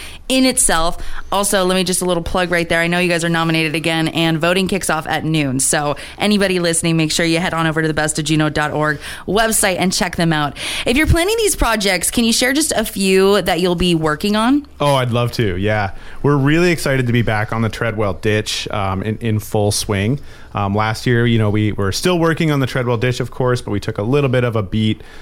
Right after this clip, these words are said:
Speaker 2: um, to work on some permitting and, and a little bit of extra planning. Um, so we're really excited to be back in full swing on the, on the ditch.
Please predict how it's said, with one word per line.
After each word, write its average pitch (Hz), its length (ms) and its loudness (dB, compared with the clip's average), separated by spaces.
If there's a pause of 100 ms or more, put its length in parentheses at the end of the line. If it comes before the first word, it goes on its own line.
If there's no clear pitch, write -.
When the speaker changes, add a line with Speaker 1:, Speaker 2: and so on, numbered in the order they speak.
(200)
Speaker 2:
um, 90 240 0
to 107 100 -4
work 95 200 0
on 87 120 -6
some 87 180 -10
permitting 147 640 2
and, 101 120 0
and 98 180 -2
a 98 40 -2
little 113 180 2
bit 107 120 0
of 101 140 -4
extra 110 300 -4
planning. 104 540 -2 (480)
Um, 101 200 0
so 120 140 0
we're 120 80 2
really 165 240 2
excited 131 260 -2
to 117 60 -2
be 113 100 0
back 107 240 0
in 107 120 -2
full 104 280 -2
swing 95 440 -4
on 98 160 -8
the, 92 160 -6
on 98 160 -4
the 92 80 -2
ditch. - 400 -6